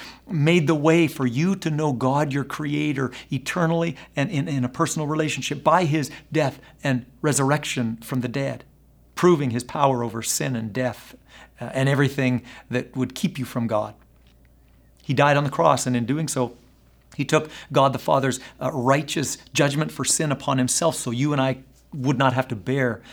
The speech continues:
that penalty. He died so that we could go free and so that you and I could live eternally with him.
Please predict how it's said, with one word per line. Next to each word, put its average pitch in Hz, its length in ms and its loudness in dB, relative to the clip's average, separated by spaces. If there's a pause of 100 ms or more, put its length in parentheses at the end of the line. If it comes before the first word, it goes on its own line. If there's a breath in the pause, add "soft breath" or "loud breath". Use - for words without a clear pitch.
that 123 220 -4
penalty. 135 420 -2 (140 loud breath)
He 143 240 0 (200 loud breath)
died 143 500 0 (120)
so 147 240 2
that 139 80 0
we 143 160 2
could 139 160 -6
go 139 160 0
free 135 460 -2 (160)
and 135 100 -2
so 135 120 0
that 147 100 -4
you 151 180 0
and 143 80 0
I 139 140 0
could 123 180 -6
live 127 140 -2
eternally 127 580 -4 (480)
with 143 200 0
him. 120 200 -2